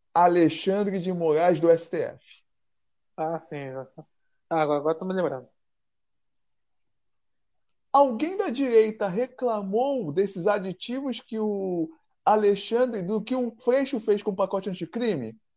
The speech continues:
Speaker 1: Alguém falou alguma coisa sobre isso?
Speaker 2: Ah, não, assim. Assim, só falou, mas, assim, falou do negócio, assim, de um,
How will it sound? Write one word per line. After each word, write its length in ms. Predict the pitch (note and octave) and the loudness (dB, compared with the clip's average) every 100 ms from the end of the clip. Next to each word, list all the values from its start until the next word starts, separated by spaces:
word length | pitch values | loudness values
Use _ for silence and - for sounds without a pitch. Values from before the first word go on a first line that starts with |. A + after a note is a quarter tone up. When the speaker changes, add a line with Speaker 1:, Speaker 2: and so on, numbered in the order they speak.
| _ _ _ _ | _ _ _ _
Speaker 1:
Alguém 300 | E3+ E3+ B3 | -4 -2 -4
falou 240 | A#3+ G3+ | -2 0
alguma 240 | G3+ F#3+ F#3+ | 0 -2 -6
coisa 340 | A3 F3 C3+ | -2 -2 -2
sobre 300 | - D#3 F3+ | -8 -8 -4
isso? 240 | B2+ - _ _ _ _ _ _ _ _ _ _ _ _ _ _ _ _ _ _ - | -6 -8 _ _ _ _ _ _ _ _ _ _ _ _ _ _ _ _ _ _ -14
Speaker 2:
Ah, 100 | F3 | -10
não, 280 | A3 D3+ C#3 | -8 -8 -10
assim. 200 | D3 D3+ _ _ _ _ | -12 -18 _ _ _ _
Assim, 240 | A#3 A3+ D3 | -4 -2 -2
só 160 | D#3 | -4
falou, 680 | - A3+ A3+ G3+ G#3+ B3+ D4 | 4 6 6 6 8 10 8
mas, 200 | D4+ D#4 - _ - | 4 -2 -4 _ 0
assim, 220 | A#3+ A#3 | 2 2
falou 260 | G3+ G#3 A#3+ | 6 6 8
do 120 | C#4+ | 6
negócio, 500 | C4+ G#3+ G3+ A#3+ B3+ | 4 6 6 6 4
assim, 320 | - A3+ D4 | -2 0 2
de 60 | D#4 | 4
um, 400 | C4+ F3+ D3 | 2 0 -6